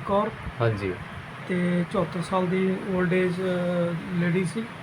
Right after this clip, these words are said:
Speaker 2: ਹਾਂ।
Speaker 1: ਇਹ ਲੁਧਿਆਣੇ ਦੇ।
Speaker 2: ਅੱਛਾ, ਤੇ ਇਹਨਾਂ ਦੀ ਕੰਡੀ-, ਜਦੋਂ ਤੁਹਾਡੇ ਕੋਲੇ ਪਹੁੰਚੇ ਇਹਨਾਂ ਦੀ ਹਾਲਤ ਕਿਸ ਤਰ੍ਹਾਂ ਦੀ ਸੀਗੀ?
Speaker 1: ਇਹਨਾਂ ਦੀ ਹਾਲਤ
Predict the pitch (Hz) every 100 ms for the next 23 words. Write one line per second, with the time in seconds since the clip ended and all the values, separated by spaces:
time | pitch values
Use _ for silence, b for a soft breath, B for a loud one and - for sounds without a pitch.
0 | - - 233 208 220 226 220 175 175 160
1 | - - - - - 117 - 87 78 -
2 | - - 185 208 220 240 240 180 190 214
3 | 190 170 175 202 208 165 143 180 190 185
4 | 180 180 214 208 208 202 139 139 156 170
5 | 160 - 139 127 113 101 107 98 92 -
6 | 208 208 220 214 208 170 180 196 208